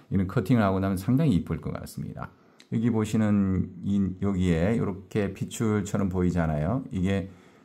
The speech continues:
조직, 스킨의 어떤 그것이 남아있다고 봅니다.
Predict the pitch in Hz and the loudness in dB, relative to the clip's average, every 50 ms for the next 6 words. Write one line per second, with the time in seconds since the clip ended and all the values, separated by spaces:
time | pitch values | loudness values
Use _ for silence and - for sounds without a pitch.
0 | _ _ - 127 101 92 87 65 - - - _ _ _ _ _ - - - - | _ _ 0 0 2 2 -2 -4 -4 -10 -18 _ _ _ _ _ -14 -12 -12 -6
1 | - - 143 135 135 131 127 120 117 113 110 104 90 90 90 90 - 104 98 98 | 0 4 4 6 6 6 6 6 4 4 2 2 2 0 0 0 0 2 2 2
2 | 95 92 87 90 - 90 87 90 90 92 107 110 101 104 - 107 107 123 131 107 | 4 2 2 2 0 0 0 0 0 0 -2 -2 -2 0 2 2 4 4 4 4
3 | 85 - - 85 80 76 90 98 104 87 71 71 - - - - - | 2 2 0 -2 -2 -2 -2 -4 -2 -2 -2 -2 -2 -6 -8 -8 -10